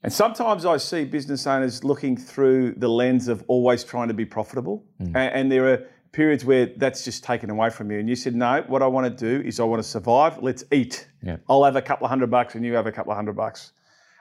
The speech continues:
Speaker 1: And you sort of took that angst or anxiety around turning a profit, so to speak, off the table so you could have some clarity
Speaker 2: Yeah.
Speaker 1: with your decision making.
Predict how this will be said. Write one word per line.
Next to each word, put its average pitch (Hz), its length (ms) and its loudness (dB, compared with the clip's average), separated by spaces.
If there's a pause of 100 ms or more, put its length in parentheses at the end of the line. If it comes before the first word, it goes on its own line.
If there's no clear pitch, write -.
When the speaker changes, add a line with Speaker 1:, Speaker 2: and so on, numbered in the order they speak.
Speaker 1:
And 131 140 2
you 135 60 0
sort 185 200 4
of 180 80 -2
took - 240 0
that 151 240 4 (720)
angst 143 440 -2
or 120 80 -2
anxiety 123 800 2
around 120 440 2
turning 139 340 0
a 110 40 -2
profit, 165 420 0
so 117 140 -2
to 107 80 0
speak, 117 440 -2
off 135 180 4
the 123 80 -8
table 143 320 -2
so 127 140 -6
you 131 100 0
could 120 160 -4
have 127 140 0
some 120 140 -10
clarity 123 560 -2 (100)
Speaker 2:
Yeah. 80 160 -8 (120)
Speaker 1:
with 139 140 -2
your 123 80 -2
decision 147 340 -4
making. 104 280 -2